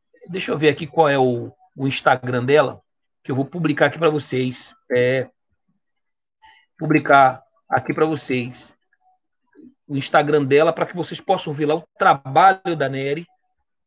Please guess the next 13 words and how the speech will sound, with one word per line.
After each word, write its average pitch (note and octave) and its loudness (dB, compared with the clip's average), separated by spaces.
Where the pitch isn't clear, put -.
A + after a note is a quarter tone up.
tá C#3 0
certo? E3+ 0
Eu G#3+ 4
recomendo. F3 -4
Gente, F#3 -4
eu E3+ -4
não F#3 -4
tô A#3 0
falando G3+ 2
de F3+ -8
nada G3 4
amador, F#3+ 0
não. D3 -2